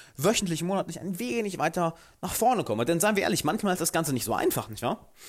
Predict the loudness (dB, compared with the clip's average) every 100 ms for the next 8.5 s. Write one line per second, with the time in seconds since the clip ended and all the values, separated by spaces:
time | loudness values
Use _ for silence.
0 | -6 0 2 2 0 0 2 2 0 -2
1 | -2 2 0 0 -2 -4 -4 -2 -2 -2
2 | -2 -4 -2 -2 -2 -2 0 0 0 -2
3 | -8 -8 0 2 2 2 2 2 -2 -2
4 | 2 4 4 0 0 2 2 2 2 2
5 | 2 0 -2 0 0 -2 -2 -2 0 -2
6 | -2 -6 -2 0 0 0 -4 -12 -6 -2
7 | 2 2 4 2 0 -2 -4 -2 0 -2
8 | -4 -6 -8 -6 -6